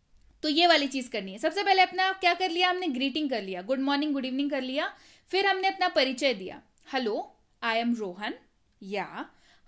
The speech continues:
"हेलो, I am रागिनी।" बात हो गई यहाँ तक क्लियर? आगे अपनी दिनचर्या लिखनी है, है ना, डेली रूटीन लिखना है।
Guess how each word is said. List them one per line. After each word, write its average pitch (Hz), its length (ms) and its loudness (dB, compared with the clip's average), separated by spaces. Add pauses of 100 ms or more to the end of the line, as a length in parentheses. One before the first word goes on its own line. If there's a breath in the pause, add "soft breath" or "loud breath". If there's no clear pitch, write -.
"हेलो, 381 460 4 (140)
I 233 260 2
am 262 100 -6 (260)
रागिनी।" 196 540 -8 (800)
बात 285 300 4
हो 359 80 2
गई 359 140 2
यहाँ 349 200 6
तक 359 180 4
क्लियर? 349 400 12 (380 loud breath)
आगे 214 380 0 (520)
अपनी 349 380 -2
दिनचर्या 339 640 2
लिखनी 339 340 0
है, 175 240 -6 (260)
है 277 80 -4
ना, 415 120 2
डेली 330 300 0
रूटीन 339 300 -2
लिखना 302 280 -2
है। - 200 -6